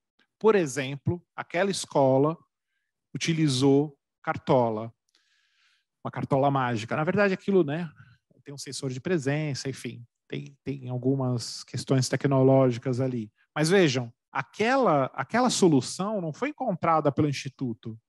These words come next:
né, e nem por nenhuma das pessoas do Instituto que participou.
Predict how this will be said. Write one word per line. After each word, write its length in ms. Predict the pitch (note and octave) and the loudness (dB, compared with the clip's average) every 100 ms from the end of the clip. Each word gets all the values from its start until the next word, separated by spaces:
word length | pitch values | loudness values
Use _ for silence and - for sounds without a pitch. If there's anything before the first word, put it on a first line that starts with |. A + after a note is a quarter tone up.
| - | -12
né, 200 | C3 D3+ | -8 -4
e 40 | |
nem 280 | D3 E3 E3 - | -4 -4 -4 0
por 120 | D#3+ | 0
nenhuma 560 | D#3 G#3 G3+ G#3+ G#3+ F3 | 0 0 2 4 4 2
das 140 | D3+ | 0
pessoas 580 | - C#3 D3+ C#3+ C3+ B2+ | -2 -2 2 4 4 0
do 140 | C3+ | -4
Instituto 420 | C#3 - C3+ C#3+ | -4 -6 -6 -8
que 120 | - - | -8 -8
participou. 640 | B2 - B2 - A#2 A2+ | -8 -8 -12 -2 -2 -2